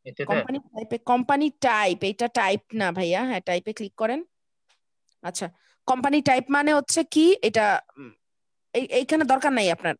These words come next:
Speaker 2: আপনি ওখানে লিখে দেন company টাইপটা কি, বা না বললে তো আপনি বুঝবেন না, company টাইপটা নিয়ে নেন। Company size, company type, তারপরে হচ্ছে
Speaker 1: এডিটে দিব না?
Speaker 2: আহ, এডিটেও দিতে পারেন, নিউ একটা অ্যাড করে দিতে পারেন, এডিটে দেন,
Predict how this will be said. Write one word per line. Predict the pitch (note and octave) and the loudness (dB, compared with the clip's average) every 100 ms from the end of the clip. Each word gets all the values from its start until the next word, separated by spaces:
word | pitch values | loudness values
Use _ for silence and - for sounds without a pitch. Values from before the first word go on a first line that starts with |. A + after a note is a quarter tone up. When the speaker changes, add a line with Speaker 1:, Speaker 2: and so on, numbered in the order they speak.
| - | -4
Speaker 2:
আপনি | - A3 | 0 2
ওখানে | A#3 A#3+ | 2 0
লিখে | A#3 A3 A3+ | 0 0 -4
দেন | F3 D#3+ | -6 -8
company | F3+ F#3+ G3+ | -10 -8 -8
টাইপটা | G3 F3 - F#3 | -4 -4 -4 -8
কি, | - F#3+ - _ _ _ _ | -6 -10 -10 _ _ _ _
বা | F3+ G3 | -2 -2
না | G#3+ G#3 | 0 -2
বললে | G#3 A3+ | -2 -2
তো | A3+ | -2
আপনি | A3+ A#3+ | -6 -4
বুঝবেন | A#3+ G#3 F#3 | -6 -4 -6
না, | D#3+ | -6
company | F#3+ G#3 G#3 | -8 -8 -8
টাইপটা | F#3+ F3+ F#3+ | -6 -6 -8
নিয়ে | F#3+ | -8
নেন। | F3 D#3+ - C3+ - - - - - _ _ _ _ _ _ _ _ _ _ - - - | -10 -12 -16 -18 -14 -12 -12 -14 -16 _ _ _ _ _ _ _ _ _ _ -20 -18 -6
Company | A3 A3 B3 B3 | -4 -2 -4 -4
size, | - F#3+ A3 C4 - | -2 0 0 -2 -6
company | G#3+ G#3 G#3+ A3 | -10 -8 -8 -10
type, | - F#3 F#3 C4 C#4 - | -6 -4 -4 -6 -8 -6
তারপরে | F#3+ F3+ F3+ G3 F#3 G3 | -4 -4 -8 -8 -8 -8
হচ্ছে | F#3+ F#3 - - G#3 G#3 A3+ A3 _ _ - | -8 -10 -10 -10 -10 -10 -12 -16 _ _ -10
Speaker 1:
এডিটে | C#3 D#3 E3+ | -8 -6 -6
দিব | D3+ C#3+ | -6 -6
না? | D#3+ E3+ _ _ _ - - - _ _ _ _ _ _ _ _ - | -8 -10 _ _ _ -20 -20 -20 _ _ _ _ _ _ _ _ -16
Speaker 2:
আহ, | G3+ G#3+ - | -12 -12 -8
এডিটেও | C4 D4 F4+ G4+ G4+ F4 | -4 0 2 4 4 4
দিতে | E4 E4+ | 2 2
পারেন, | E4 D#4+ E4+ | 0 0 0
নিউ | C#4+ C4+ C#4 | 0 0 0
একটা | C4 - | -2 0
অ্যাড | B3 G3+ | 0 0
করে | - A#3 | -2 -4
দিতে | G#3 G3+ | -4 -4
পারেন, | F#3+ F#3+ | -4 -4
এডিটে | G3+ A3 C4 C4+ | -8 -6 -6 -2
দেন, | G#3 A#3+ | 0 -2